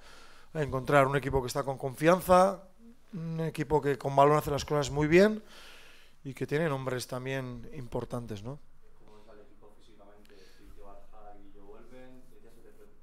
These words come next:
Speaker 2: que te preocupaba un poco la frescura, igual que se habían perdido los últimos partidos, ¿cómo ves
Speaker 1: Sí,
Speaker 2: al equipo este trabajo?
Speaker 1: a ver, el, es verdad que el otro día, el segundo tiempo estábamos francamente bien y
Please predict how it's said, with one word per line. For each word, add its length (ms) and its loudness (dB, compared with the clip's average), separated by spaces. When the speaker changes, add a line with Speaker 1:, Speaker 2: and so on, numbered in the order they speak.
Speaker 2:
que 80 -20
te 100 -20
preocupaba 400 -20
un 40 -20
poco 160 -20
la 160 -20
frescura, 500 -20
igual 260 -18
que 180 -20
se 60 -20
habían 180 -16
perdido 200 -16
los 80 -16
últimos 240 -16
partidos, 380 -16
¿cómo 120 -18
ves 100 -8
Speaker 1:
Sí, 180 2
Speaker 2:
al 80 10
equipo 220 10
este 140 -14
trabajo? 60 -18
Speaker 1:
a 80 6
ver, 180 12
el, 160 10
es 120 4
verdad 240 8
que 60 2
el 80 8
otro 180 4
día, 680 12
el 80 0
segundo 260 4
tiempo 200 2
estábamos 320 0
francamente 500 -2
bien 320 4
y 240 -4